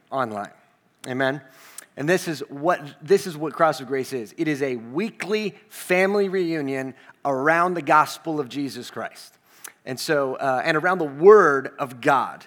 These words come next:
And so we've, for the last few months, we've had a number of our members come up and read the Word.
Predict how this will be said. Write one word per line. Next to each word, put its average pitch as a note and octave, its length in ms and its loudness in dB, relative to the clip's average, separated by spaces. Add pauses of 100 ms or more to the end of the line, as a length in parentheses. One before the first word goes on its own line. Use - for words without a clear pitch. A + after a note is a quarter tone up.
And C#3 160 -8
so D3 300 -2 (240)
we've, G3 240 -2 (200)
for D3 140 -12
the D3 60 -8
last D#3+ 200 2
few E3 140 -4
months, D#3 260 -4
we've C#3+ 140 -6
had D3+ 180 2
a D#3 80 -4
number D#3+ 260 -4
of C#3 120 -4
our D3 100 2
members F3 340 -4
come F#3 180 -2
up F3+ 140 0
and B2 140 -6
read F#3+ 180 -4
the F#3 60 0
Word. F#3 360 -2